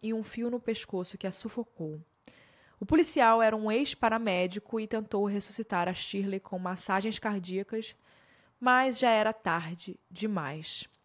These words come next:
Assustado, Raymond ligou pra central e pediu reforços, dizendo, abre aspas, "A coisa aqui tá parecida com o caso do Zotero", fecha aspas. Os investigadores e jornalistas, nesse momento, né, se dividiam em acreditar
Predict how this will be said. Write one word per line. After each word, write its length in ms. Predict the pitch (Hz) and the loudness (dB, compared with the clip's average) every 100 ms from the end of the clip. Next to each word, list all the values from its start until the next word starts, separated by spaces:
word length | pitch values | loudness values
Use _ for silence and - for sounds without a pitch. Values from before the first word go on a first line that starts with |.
| _ - - - - | _ -20 -20 -18 -10
Assustado, 800 | 180 240 - 247 226 233 226 220 | -6 -6 -4 2 4 4 0 -2
Raymond 460 | 220 262 269 240 | 0 0 -2 -2
ligou 420 | 233 202 202 240 | -4 2 6 8
pra 180 | 269 269 | 6 0
central 580 | 247 254 240 208 185 190 | 0 -4 0 4 4 4
e 80 | - | 0
pediu 300 | - 190 208 | -6 -4 0
reforços, 680 | 220 226 - 170 170 - 190 | 0 -2 -2 -2 -2 -6 -6
dizendo, 560 | 208 180 160 151 165 _ - | -4 -4 -6 -8 -14 _ -4
abre 240 | 185 220 | 0 2
aspas, 480 | 165 156 - 170 - _ - - - - | 2 -2 -8 -12 -12 _ -20 -20 -12 4
"A 120 | 214 | 4
coisa 720 | - - 254 262 254 254 247 247 | 4 10 12 12 8 4 2 -2
aqui 360 | 202 196 - 233 | -6 -6 -6 -8
tá 160 | 226 214 | -4 -2
parecida 480 | 208 196 - 214 | 0 -2 -4 -6
com 200 | 220 220 | -4 -4
o 60 | 208 | -8
caso 340 | 202 175 175 | -4 -4 -4
do 80 | 170 | -6
Zotero", 560 | 175 190 - 147 160 - _ | -8 -8 -6 -8 -8 -16 _
fecha 480 | - 175 170 190 165 | -12 -8 -6 -8 -10
aspas. 480 | - - 190 180 - _ _ _ _ _ _ _ _ _ - | -12 -14 -16 -20 -20 _ _ _ _ _ _ _ _ _ -10
Os 140 | 185 | -2
investigadores 580 | 220 254 262 247 226 262 | 0 2 4 6 6 4
e 40 | |
jornalistas, 560 | 220 220 202 185 208 208 | 2 2 2 -2 -4 -4
nesse 200 | 180 180 | -4 -4
momento, 480 | 220 214 165 196 180 | -4 -2 -4 -6 -6
né, 120 | 160 | -6
se 120 | - | -6
dividiam 840 | 190 220 254 202 190 226 247 220 185 | -4 -2 -2 -2 -4 -2 2 2 2
em 80 | 180 | -2
acreditar 640 | 180 185 185 175 156 156 | -2 -6 -4 -2 -2 -4